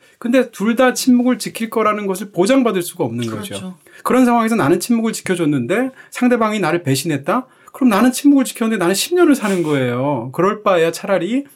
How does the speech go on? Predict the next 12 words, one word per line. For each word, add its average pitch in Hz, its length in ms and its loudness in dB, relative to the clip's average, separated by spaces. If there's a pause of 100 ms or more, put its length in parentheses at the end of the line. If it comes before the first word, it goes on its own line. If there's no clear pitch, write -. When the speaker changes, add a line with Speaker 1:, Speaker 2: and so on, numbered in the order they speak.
(300)
Speaker 1:
나는 139 180 0
폭로하고 202 580 -2
상대가 160 360 -6
폭로하게 180 440 -4
Speaker 2:
네. 131 120 -4
Speaker 1:
되면 202 340 -2 (280)
그럼 277 220 4
둘 185 140 2
다 196 120 0
일 139 80 2
년 139 120 0
살고 131 440 -6